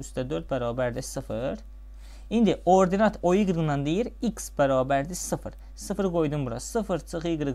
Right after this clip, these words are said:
üstə dörd bərabərdir sıfır. Sıfır üstə dörd, dörd çıx y bərabərdir sıfır. Y bərabərdir dörd. Yəni x sıfır, y dörd. X sıfır, y dörd. On beşdə oldu doğru cavab A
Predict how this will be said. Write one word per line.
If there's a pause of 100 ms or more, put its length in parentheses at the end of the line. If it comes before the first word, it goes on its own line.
üstə
dörd
bərabərdir
sıfır. (280)
Sıfır
üstə
dörd, (160)
dörd
çıx
y
bərabərdir
sıfır. (240)
Y
bərabərdir
dörd. (240)
Yəni (140)
x
sıfır, (220)
y
dörd. (220)
X
sıfır, (160)
y (300)
dörd. (220)
On
beşdə
oldu
doğru
cavab
A